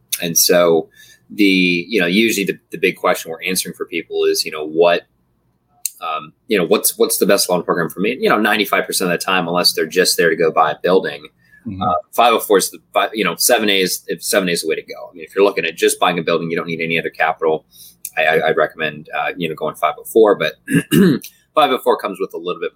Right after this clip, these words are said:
Speaker 1: more work to it because you have to get a bank involved. You have to get an S B A nonprofit entity called a C D C involved. You have to get them to do it. It's, it's a longer time frame to close, but, you know, if you've got the time,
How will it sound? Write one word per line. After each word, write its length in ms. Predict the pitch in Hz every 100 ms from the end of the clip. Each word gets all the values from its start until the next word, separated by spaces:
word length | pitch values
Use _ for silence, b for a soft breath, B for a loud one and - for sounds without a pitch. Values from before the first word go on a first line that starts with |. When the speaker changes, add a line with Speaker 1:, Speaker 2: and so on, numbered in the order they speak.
| 78
Speaker 1:
more 260 | 80 78 -
work 200 | - -
to 120 | 95
it 160 | 87 -
because 160 | -
you 100 | 85 82
have 120 | -
to 60 |
get 100 | 85 78
a 40 |
bank 300 | - 113 -
involved. 340 | 104 95 90 85
You 60 |
have 60 | -
to 60 |
get 120 | - 80
an 80 | 78
S 180 | 87 -
B 220 | 85 80
A 80 | 82
nonprofit 520 | 80 - 80 - 82
entity 200 | 82 80
called 260 | - -
a 20 | -
C 180 | 98
D 80 | 80
C 160 | 78 117
involved. 440 | 110 101 95 - - B B -
You 80 |
have 60 | 90
to 60 | 87
get 280 | 85 -
them 200 | - 101
to 60 | 92
do 140 | 90
it. 140 | 87 -
It's, 180 | - -
it's 180 | - -
a 40 |
longer 260 | 98 95 85
time 240 | 87 80
frame 160 | 85 76
to 80 |
close, 380 | - - 76 73
but, 140 | - - -
you 120 | 139
know, 100 | 82 -
if 400 | - _ _ -
you've 140 | 120
got 180 | 135 113
the 60 | 98
time, 460 | 104 101 107 110